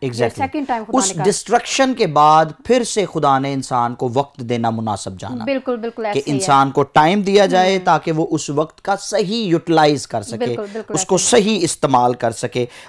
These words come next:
Speaker 2: अब जब हम मुकाशफा की किताब की, अ, तीसरे बाब की बीसवीं आयत की तरफ बढ़ते हैं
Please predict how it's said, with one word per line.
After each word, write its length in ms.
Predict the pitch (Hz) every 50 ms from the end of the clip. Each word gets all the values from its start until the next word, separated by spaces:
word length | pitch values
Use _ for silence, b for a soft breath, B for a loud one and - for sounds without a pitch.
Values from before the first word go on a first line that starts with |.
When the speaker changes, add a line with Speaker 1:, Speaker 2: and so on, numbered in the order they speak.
| B -
Speaker 2:
अब 160 | 254 254 269
जब 200 | 220 269 247 269
हम 80 | 269
मुकाशफा 540 | 262 233 208 - 190 185 180 - - - 262
की 140 | 247 - 254
किताब 400 | 208 - 175 - 156 151 156 160
की, 340 | 156 - 185 180 180 180 180 B B B B B
अ, 100 | - 151
तीसरे 380 | 151 - - 214 196 - 233 226
बाब 240 | 185 170 165 156 156
की 60 | -
बीसवीं 420 | 170 131 135 175 196 - - 226 202
आयत 180 | 156 143 131
की 120 | 120 135 131
तरफ 140 | 127 127 120
बढ़ते 320 | 113 117 107 - - 175
हैं 120 | 220 294